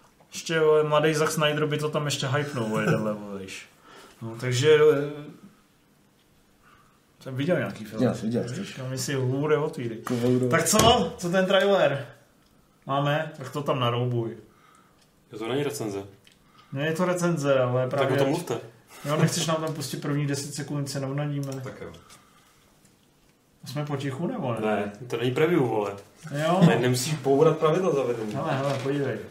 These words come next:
Speaker 1: podívej. Eh, co? Drak?
Speaker 2: A ty to říkáš z pozice někoho,
Speaker 3: Tak
Speaker 2: kdo to
Speaker 3: hraju
Speaker 2: viděl,
Speaker 3: druhou
Speaker 2: nebo?
Speaker 3: věc.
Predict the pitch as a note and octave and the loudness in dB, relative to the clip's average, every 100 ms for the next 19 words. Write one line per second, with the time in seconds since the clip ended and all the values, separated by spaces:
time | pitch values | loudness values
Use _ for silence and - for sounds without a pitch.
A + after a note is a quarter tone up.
0 | - C#3 C#3+ A#2+ - - - - - - | -10 -8 -6 -8 -12 -20 -20 -20 -20 -6
1 | F#3+ E3+ B2 C3+ B2+ D3 - - - B2+ | 2 4 4 0 -2 -2 -12 -18 -4 2
2 | C#3+ E3+ - - - - - - - - | 4 2 -10 -20 -20 -20 -20 -20 -20 -8
3 | A2+ C#3+ D#3 F3 F3+ E3+ E3 F#3+ F3+ F3 | 0 4 6 6 6 4 6 6 8 8
4 | E3+ C3 D#3 E3+ F3 F#3+ - A3+ G3+ G3 | 8 8 8 8 10 10 10 10 8 6